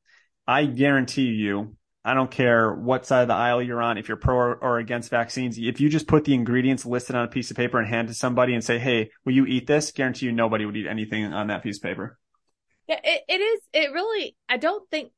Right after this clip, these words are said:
Speaker 2: and I didn't know this. I mean, I didn't know this when I started out as a mom. I was a nurse
Speaker 1: Right.
Speaker 2: practitioner, but I had no idea about what was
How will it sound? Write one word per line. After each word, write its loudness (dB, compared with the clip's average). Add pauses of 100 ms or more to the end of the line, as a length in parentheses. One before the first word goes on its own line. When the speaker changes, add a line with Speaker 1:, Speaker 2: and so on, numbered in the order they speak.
(120)
Speaker 2:
and -4
I 0
didn't -2
know -6
this. -12 (140)
I -2
mean, -6
I -2
didn't -6
know 0
this -2
when -2
I 0
started -6
out -4
as -6
a -10
mom. -8
I -6
was -8
a -4
nurse -2
Speaker 1:
Right. -6
Speaker 2:
practitioner, -4 (100)
but 0
I -2
had -4
no -2
idea -2
about -6
what -4
was -12